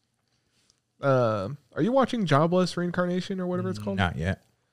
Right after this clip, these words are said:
Speaker 1: Supposedly. Hey, some anime
Speaker 2: <laughs>
Speaker 1: news, everybody. Supposedly that's gonna be a long-running anime.
Speaker 2: Hmm.
Speaker 1: Supposedly.
Speaker 2: Long, long running is, like, multiple seasons, or,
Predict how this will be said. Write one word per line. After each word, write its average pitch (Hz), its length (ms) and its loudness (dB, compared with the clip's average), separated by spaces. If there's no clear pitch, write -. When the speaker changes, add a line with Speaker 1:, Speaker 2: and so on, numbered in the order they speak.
Speaker 1:
Supposedly. 170 800 6
Hey, 202 140 6
some - 160 4
anime 185 300 10
Speaker 2:
<laughs> - 0 -
Speaker 1:
news, 117 200 4
everybody. 113 380 4
Supposedly 175 460 4
that's 175 160 6
gonna 170 140 2
be 143 80 6
a 120 60 4
long-running 143 460 2
anime. 120 300 -2
Speaker 2:
Hmm. 123 220 -10
Speaker 1:
Supposedly. 127 520 10
Speaker 2:
Long, 123 80 4
long 143 240 8
running 127 340 10
is, 107 220 10
like, 101 160 6
multiple 98 400 4
seasons, 123 500 8
or, 90 220 8